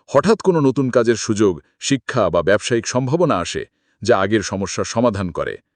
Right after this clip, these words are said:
যেমন অর্থনৈতিক অসুবিধা হঠাৎ সমাধান পায়, নতুন কাজের মাধ্যমে দক্ষতা বৃদ্ধি হয় বা সম্পর্কের সমস্যা মীমাংসিত হয়। এইসব নতুন অভিজ্ঞতা বোঝায় যে আল্লাহ তোমার জন্য নতুন দরজা খুলছেন, তিনি তোমার জীবনকে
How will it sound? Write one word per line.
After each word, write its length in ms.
যেমন 200
অর্থনৈতিক 540
অসুবিধা 380
হঠাৎ 300
সমাধান 400
পায়, 240
নতুন 320
কাজের 340
মাধ্যমে 360
দক্ষতা 460
বৃদ্ধি 360
হয় 240
বা 60
সম্পর্কের 560
সমস্যা 380
মীমাংসিত 500
হয়। 280
এইসব 300
নতুন 260
অভিজ্ঞতা 460
বোঝায় 400
যে 100
আল্লাহ 360
তোমার 240
জন্য 240
নতুন 340
দরজা 320
খুলছেন, 440
তিনি 140
তোমার 240
জীবনকে 360